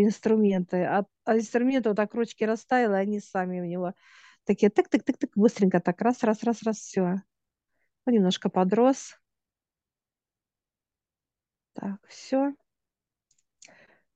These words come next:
Все, королева черноты поднимает его наверх. Смерть его берет и показывает туда вверх. И они как ракета. С-,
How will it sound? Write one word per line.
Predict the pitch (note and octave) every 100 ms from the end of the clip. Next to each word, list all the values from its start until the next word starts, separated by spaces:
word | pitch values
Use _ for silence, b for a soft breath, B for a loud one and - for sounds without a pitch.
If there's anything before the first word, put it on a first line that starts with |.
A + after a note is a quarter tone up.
| _ _ _ _ _
Все, | - - C4+ C4+
королева | - A3 A3 G3+ G3
черноты | - G#3 G#3 G3 F3+
поднимает | G3 F#3+ G3 G3 F#3+ F3
его | F#3 F#3
наверх. | F#3 F#3+ G#3 C#4 C#4+ - _ _ _ _ _ _ _ _ _ _ _
Смерть | - - A3+ G#3+ G#3
его | G#3+ G#3
берет | G3 G#3+ C#4 -
и |
показывает | G#3 G3+ - G#3+ G#3 -
туда | G#3 G3 G3+
вверх. | G3 G3+ F#3+ F#3+ -
И | C#4
они | D4+ A#3
как | G#3+ G3+
ракета. | G3+ G3+ - G#3 F#3 F3+
С-, | - - F#3+ F#3+